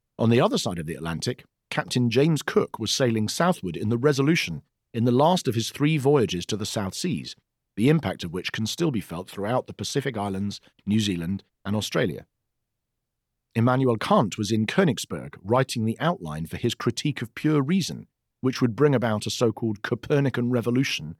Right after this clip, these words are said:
in philosophy. In Edinburgh, David Hume finally completed his Dialogues Concerning Natural Religion, one of the greatest arguments against Christian theism ever written, before dying on August twenty-fifth.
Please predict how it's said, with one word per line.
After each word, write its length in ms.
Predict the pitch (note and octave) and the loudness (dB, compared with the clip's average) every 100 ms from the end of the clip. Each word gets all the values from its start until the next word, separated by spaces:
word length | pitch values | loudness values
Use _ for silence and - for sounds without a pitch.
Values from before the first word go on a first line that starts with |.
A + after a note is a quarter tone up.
| _ | _
in 100 | A2+ | -4
philosophy. 540 | G#2+ D3 F3+ - - - _ _ _ _ _ _ _ _ _ _ - | -2 -2 -2 -8 -16 -20 _ _ _ _ _ _ _ _ _ _ -6
In 120 | G2 | -2
Edinburgh, 440 | B2 D#3 G2+ F#2 C#3+ _ _ - | 2 2 2 -2 -6 _ _ 0
David 320 | B2 A#2 F#2+ | 2 2 0
Hume 360 | - C#3+ F2 | 2 2 2
finally 440 | A2 - C3 B2+ A#2 | 0 0 2 2 2
completed 480 | A#2 A2 C3+ A2 G#2 | -2 -2 -2 -2 -2
his 120 | G#2 | -2
Dialogues 540 | - B2 B2+ G#2+ G2+ | 2 2 4 2 -2
Concerning 500 | - G#2 - A2+ G2+ | -4 -4 0 0 0
Natural 360 | G#2+ A2+ - G#2 | 0 -2 -4 -4
Religion, 600 | G#2 A2+ D3 C3+ C2+ A1 _ _ _ _ | -2 0 0 -2 -10 -12 _ _ _ _
one 160 | A2 G#2 | -2 -2
of 60 | |
the 80 | F#2 | -2
greatest 420 | E2+ A#2 A2 G#2 - | -2 0 0 -4 -2
arguments 400 | A2 G2+ G2 - | -2 -2 -4 -4
against 360 | G#2 F#2+ - | -4 -6 -6
Christian 380 | - A#2+ - G2+ | -4 -4 -4 -6
theism 420 | - C3+ G#2 F#2 - | -4 -4 -4 -4 -6
ever 200 | A#2 G2+ | -6 -4
written, 400 | A#2 - C#2 - _ _ _ | -4 -4 -8 -14 _ _ _
before 280 | - - A2+ | -8 -2 -2
dying 480 | G#2 C3 C#3+ D2+ E2+ | 0 2 2 0 -4
on 100 | G2 | -4
August 300 | G#2 G#2 F#2 | -4 -4 -6
twenty-fifth. 500 | A2+ A2 - B2 _ | -2 -2 -2 -6 _